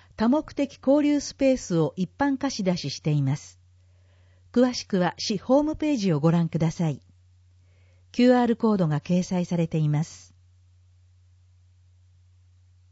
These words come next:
福島街中イベントカレンダー。ホームページで情報公開中。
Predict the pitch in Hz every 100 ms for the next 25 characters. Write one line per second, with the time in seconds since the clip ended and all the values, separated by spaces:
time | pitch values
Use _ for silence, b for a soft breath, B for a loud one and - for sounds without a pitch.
0 | _ _ - - 320 285 220 180 175 262
1 | 240 233 214 190 - 180 277 294 285 285
2 | 262 247 156 143 123 104 _ _ _ _
3 | _ _ _ - 294 320 320 311 302 185
4 | 160 151 156 233 269 269 254 - 233 220
5 | 202 190 - - 170 151